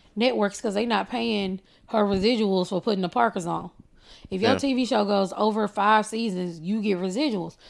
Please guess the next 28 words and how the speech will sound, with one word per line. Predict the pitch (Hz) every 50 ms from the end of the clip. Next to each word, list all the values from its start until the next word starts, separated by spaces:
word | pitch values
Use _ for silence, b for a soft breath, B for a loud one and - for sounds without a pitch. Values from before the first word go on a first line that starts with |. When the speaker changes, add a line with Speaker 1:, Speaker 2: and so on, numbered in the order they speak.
| b b b b
Speaker 1:
But, | - 190
like, | 202 202 190 180
these | 220 214 202 202
other | 208 226 220 233
people | - 254 233 190 214
not | 208 202 196 196
paying | - 240 208 196 190
it | 190 -
out. | - 302 254 202 - - -
So | - - 214 208 190 180 180 180 - _ _ _ b b b b b b b b b
Speaker 2:
Yeah. | 151 139 120
Speaker 1:
basically, | 220 277 302 269 269 262 285 285
they | 277 285 262
just | 277 254
not | 285 285 269 269
paying | - 311 285 277
what | 269 240
the | 262
fuck | - 294 277 269 277
they | 269 277
supposed. | 262 285 233 220
Y'all | 220 240 277 285 247
billionaires | 208 233 269 277 247 240 226 226 214 208 214 -
paying | - 240 220 220 233
us | 240 226 -
three | - - 220 220 240 240 233
cents | - 254 226 233 214 - 190 -
for, | - - 185